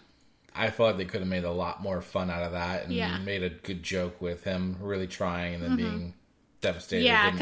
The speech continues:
Speaker 2: 'cause he
Speaker 1: work.
Speaker 2: plays it off like, "Oh, yeah," he's, 'cause Bucky's like, "Those days are over." And Zemo's like, "Oh, I know. I just wanted to see how the new you reacted."
Speaker 1: Mm-hmm.
Speaker 2: So, I agree. I felt like I wanted to see some more,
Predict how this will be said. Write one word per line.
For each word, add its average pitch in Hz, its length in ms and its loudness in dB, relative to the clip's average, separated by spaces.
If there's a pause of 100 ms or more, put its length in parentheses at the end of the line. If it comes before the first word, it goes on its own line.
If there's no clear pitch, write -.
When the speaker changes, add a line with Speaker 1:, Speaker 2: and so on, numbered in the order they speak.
Speaker 2:
'cause - 80 4
he 320 60 6
Speaker 1:
work. - 80 2
Speaker 2:
plays 339 180 6
it 269 60 6
off 269 220 8
like, 240 200 2
"Oh, 262 100 4
yeah," 247 180 4
he's, 240 220 0
'cause 240 300 -2
Bucky's 240 360 0
like, 220 140 0
"Those 226 180 0
days 208 240 0
are 190 120 -4
over." 202 340 -4 (460)
And 220 200 0
Zemo's 214 360 -2
like, 202 200 -2
"Oh, 254 140 4
I 254 140 8
know. 208 340 2
I - 60 -6
just 220 180 -4
wanted 214 180 -2
to 202 60 -4
see 196 580 -8
how 202 140 -2
the 196 120 -6
new 196 180 -6
you 190 220 -8
reacted." - 580 -6
Speaker 1:
Mm-hmm. 82 320 -8 (420)
Speaker 2:
So, 202 540 -4
I 254 100 8
agree. 226 460 0
I 226 100 0
felt 226 220 2
like 226 160 -2
I 226 60 2
wanted 208 260 -4
to 208 80 -4
see 208 260 -6
some 208 300 -4
more, 190 580 -6